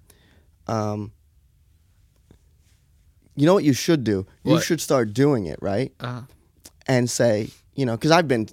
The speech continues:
Speaker 1: to a bunch of restaurants where they do it. "Oh, have you ever been here?" And then, like, when you say, "Yeah," they're like, "Welcome back." You should do that. And then when they say yes,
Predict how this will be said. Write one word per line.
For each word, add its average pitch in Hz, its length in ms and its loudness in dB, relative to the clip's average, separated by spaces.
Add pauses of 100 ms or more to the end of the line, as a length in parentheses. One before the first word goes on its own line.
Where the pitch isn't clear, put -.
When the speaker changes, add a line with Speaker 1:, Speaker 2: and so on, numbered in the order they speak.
(140)
Speaker 1:
to 117 100 -6
a 98 80 -4
bunch 110 280 -4
of 98 80 -8
restaurants 92 460 -8
where 98 80 -6
they 87 100 -8
do 92 200 -6
it. - 100 -6
"Oh, 156 120 -2
have 135 120 -2
you 143 60 -2
ever 143 140 -2
been 151 200 -2
here?" 160 180 -2
And 120 160 -2
then, 123 100 0
like, 113 160 -2
when 113 120 -2
you 107 40 -4
say, 104 180 -6
"Yeah," 104 180 -6
they're 98 100 -8
like, 98 180 -10
"Welcome 123 300 -4
back." 104 320 -4 (720)
You 135 220 2
should 120 220 -4
do 190 160 -2
that. 104 360 -2
And 131 140 0
then 131 80 2
when 135 140 2
they 127 100 0
say 123 220 -2
yes, 104 600 -4